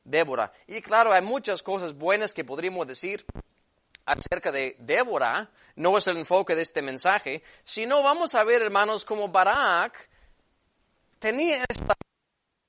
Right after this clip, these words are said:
habilidad igual que Gedeón. O sea, él ya sabía lo que Dios quería para su vida. Él ya lo sabía. Y aun cuando Débora le recuerda, pensaríamos, "Bueno, ahora sí va a ir."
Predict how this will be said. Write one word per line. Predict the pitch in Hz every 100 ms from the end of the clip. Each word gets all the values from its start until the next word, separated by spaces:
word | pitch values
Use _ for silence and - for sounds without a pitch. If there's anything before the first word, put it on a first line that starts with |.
| _ -
habilidad | 165 165 160 131
igual | 135 147 160 143
que | 143
Gedeón. | 135 120 120 104 87 _ _ _ _ _ _ _ _ _ _ - -
O | 190
sea, | 202 220
él | 285
ya | 269 254
sabía | 240 185 202 220 185
lo | 175
que | 165
Dios | 147 185 180
quería | - 151 165
para | 143 131
su | - 113
vida. | 147 117 - _ _ _ _
Él | 240
ya | 269
lo | 226
sabía. | 147 165 277 - _ _ _ _ _ _ _ - -
Y | 190 214 226
aun | 202 247 294
cuando | 220 214 208
Débora | 247 262
le | 214 190
recuerda, | 170 262 320 240 156 220 - _ _ _
pensaríamos, | 208 214 208 254 254 202
"Bueno, | 269 214
ahora | 240 254
sí | 226 220
va | 202
a |
ir." | 175 127